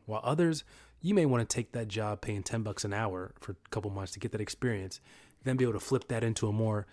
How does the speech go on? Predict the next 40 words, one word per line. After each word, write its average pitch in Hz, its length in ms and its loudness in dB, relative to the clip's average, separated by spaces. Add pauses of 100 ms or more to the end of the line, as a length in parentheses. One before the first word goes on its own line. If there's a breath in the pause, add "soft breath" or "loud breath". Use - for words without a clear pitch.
substantial 117 500 -2
job, 95 360 -6
and 107 140 -4
then 117 80 2
be 117 80 2
able 104 100 0
to - 80 -8
flip 113 200 -4
that 104 160 -2
into 101 160 -4
something 98 280 -4
else. 92 300 -8 (380 soft breath)
So - 160 2
you 220 160 6
be, 208 80 4 (100)
you 156 140 6
need 185 200 6
to 127 240 2 (440 loud breath)
be 127 80 2
able 117 140 2
to - 120 0
know 123 180 4
where 117 200 4
you 117 80 2
can 98 160 -6
get 123 160 0
in 120 240 0 (280 soft breath)
and 104 140 -2
fit 120 220 2
in, 101 160 0
in 101 100 -4
clinical 104 300 -4
research. 104 400 -4 (880)
And 147 100 2
that's 175 180 2
one 151 120 2
of 139 40 0
the 131 60 0
benefits 123 560 0 (460 soft breath)
of 110 360 -2